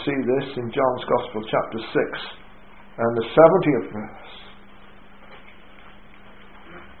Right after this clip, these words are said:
This is where so many have come and heard, received the free bread, so to speak, had their stomachs filled,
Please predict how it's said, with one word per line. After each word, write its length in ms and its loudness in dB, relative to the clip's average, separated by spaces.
This 160 4
is 160 2
where 380 12
so 100 12
many 300 6
have 160 -4
come 380 10
and 120 2
heard, 400 12
received 640 10
the 160 0
free 320 10
bread, 480 12
so 160 4
to 160 2
speak, 340 12
had 300 12
their 140 4
stomachs 400 8
filled, 560 10